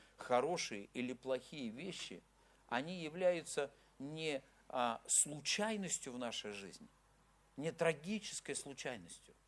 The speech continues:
а каким-то определённым, в опред-, ну, как бы, в большинстве случаев, я бы сказал, каким-то определённым таким, ну, как бы, стечением обстоятельств, к-, на которые мы с вами можем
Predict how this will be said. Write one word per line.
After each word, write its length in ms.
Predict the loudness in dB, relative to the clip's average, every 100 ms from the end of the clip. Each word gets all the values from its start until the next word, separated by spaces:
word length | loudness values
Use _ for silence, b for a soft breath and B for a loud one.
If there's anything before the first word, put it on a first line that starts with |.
| _ _ _ _ -6
а 80 | -2
каким-то 460 | 0 0 -2 -2 -2
определённым, 840 | -2 -4 -4 -2 0 0 -2 -4
в 100 | -2
опред-, 360 | -2 -2 -6 -2
ну, 180 | -2 0
как 220 | 0 0
бы, 140 | -2 -6 B
в 140 | -10 -2
большинстве 640 | 0 0 -2 -6 -4 -2
случаев, 580 | 0 -2 -2 -2 -2 0
я 120 | 0
бы 80 | 0
сказал, 420 | -4 -4 -6 -10 -12 -20 b b b -8
каким-то 440 | -4 -4 -2 -2
определённым 1040 | 0 0 0 -2 0 0 0 -2 -2 -4 -6 B B
таким, 360 | -6 -2 -2 -2 B B -6
ну, 160 | -4
как 220 | 0 -2
бы, 160 | -2 -6 B
стечением 760 | -6 -4 -4 0 2 2 0 -2 0
обстоятельств, 1200 | -2 0 -2 0 0 2 0 -2 -8 -12 -14 -20 -20
к-, 140 | -8
на 140 | -2 0
которые 580 | 2 2 4 2 2 -2
мы 440 | -2 0 0 2
с 160 | 0 0
вами 320 | -2 -2 -4
можем 580 | -4 -2 0 0 -2